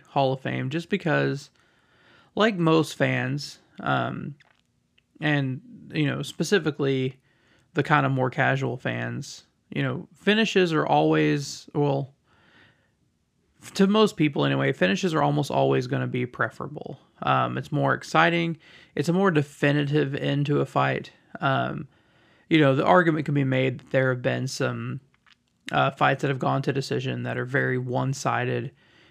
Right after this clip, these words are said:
and they're a very dominant performance by, uh, you know, one fighter in particular. But for the most part, especially if it's something that's a rival, or if it's a f-, uh, I'm sorry, a rivalry or a fight that's been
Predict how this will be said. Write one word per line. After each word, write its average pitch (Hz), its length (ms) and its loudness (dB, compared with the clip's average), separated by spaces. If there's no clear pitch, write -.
and 139 120 2
they're 143 120 6
a 139 60 4
very 135 220 2
dominant 127 760 -4
performance 135 640 -6
by, 117 480 -4
uh, 123 380 -4
you 143 140 -6
know, 139 260 -10
one 143 220 0
fighter 131 360 0
in 123 60 -6
particular. 123 640 -6
But 226 120 6
for 240 140 2
the 233 120 4
most 165 320 2
part, 135 420 4
especially 180 600 0
if 147 120 -4
it's 180 160 0
something 151 380 0
that's 123 180 -6
a 117 60 -4
rival, 147 400 2
or 143 240 0
if 143 120 -8
it's 127 140 -6
a 127 60 -4
f-, 131 240 -14
uh, 135 200 -2
I'm 127 220 -12
sorry, - 240 -6
a 143 60 0
rivalry 131 840 -2
or 127 160 -4
a 131 60 -4
fight 156 320 0
that's 143 160 -4
been 127 480 -4